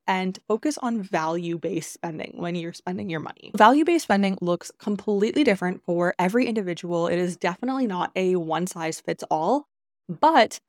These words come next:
value-based spending, as an example, can look like if you know that doing the thing when you're in that country is important to you. So you're in Peru, going to Machu Picchu, you know, doing the thing that everyone does, the tour, the excursion,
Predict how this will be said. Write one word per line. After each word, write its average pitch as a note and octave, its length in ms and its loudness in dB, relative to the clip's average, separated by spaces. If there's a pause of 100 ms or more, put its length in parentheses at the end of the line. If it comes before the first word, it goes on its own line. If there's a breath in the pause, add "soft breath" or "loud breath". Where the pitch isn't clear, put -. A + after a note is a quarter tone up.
(180)
value-based C4+ 500 6
spending, G3 420 -2
as F3 160 -4
an F#3 60 0
example, E3+ 560 0
can F3+ 220 -2
look E3+ 200 -2
like E3+ 280 0
if F#3 200 -4
you C4 360 4
know E3+ 560 0
that F3+ 680 -6
doing G3 440 2
the B3 80 2
thing E3 320 -4
when E3+ 160 -6
you're D#3+ 220 -6
in F3 100 -6
that D#3+ 200 -8
country F#3+ 400 -4
is F#3 120 -4
important D#3+ 460 -4
to B3 100 -4
you. B3 220 0
So F#3+ 160 -4
you're F3+ 180 -4
in E3 80 -6
Peru, B3+ 400 2
going F#3+ 280 0
to A3 140 -6
Machu G3 300 -6
Picchu, - 320 -6 (500)
you F#3 80 -2
know, F#3 60 0
doing C4 480 0
the B3 80 -2
thing F#3 440 -2
that F3 420 -4 (220)
everyone A3 400 0
does, F3+ 320 0
the F3 80 -4
tour, A3 320 0
the G3+ 100 4
excursion, G3+ 720 0